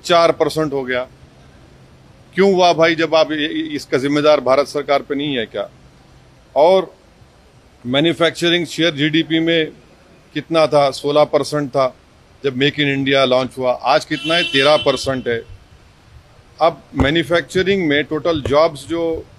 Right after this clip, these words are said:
आधे हो गए, फ़ाइव पॉइंट वन करोड़ दो हज़ार सोलह में था जो नोटबंदी हुई, अब जाकर टू पॉइंट सेवन करोड़ हो गया। अब बजाओ बीजेपी वालों नोटबंदी का बाजा। तो इसीलिए हम ये कह रहे हैं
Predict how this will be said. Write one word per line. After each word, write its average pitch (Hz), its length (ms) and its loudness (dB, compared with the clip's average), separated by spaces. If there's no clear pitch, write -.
आधे 143 260 0
हो 156 200 0
गए, 110 180 -8
फ़ाइव 165 340 2
पॉइंट 185 320 -4
वन 180 180 -4
करोड़ 175 400 -4
दो 165 240 -6
हज़ार 180 220 -2
सोलह 185 400 0
में 175 140 0
था 156 120 -2
जो 139 120 -4
नोटबंदी 151 460 -2
हुई, 127 320 -8
अब 165 160 -2
जाकर 170 360 -2
टू 185 180 -6
पॉइंट 190 260 0
सेवन 190 280 0
करोड़ 185 240 -4
हो 170 120 -4
गया। 151 220 -4
अब 156 160 -4
बजाओ 202 320 2
बीजेपी 180 460 -4
वालों 190 220 0
नोटबंदी 180 420 -4
का 180 120 0
बाजा। 170 280 -2
तो 202 180 2
इसीलिए 196 560 -6
हम 196 120 -2
ये 175 100 -4
कह 147 200 -2
रहे 127 200 -6
हैं 107 320 -12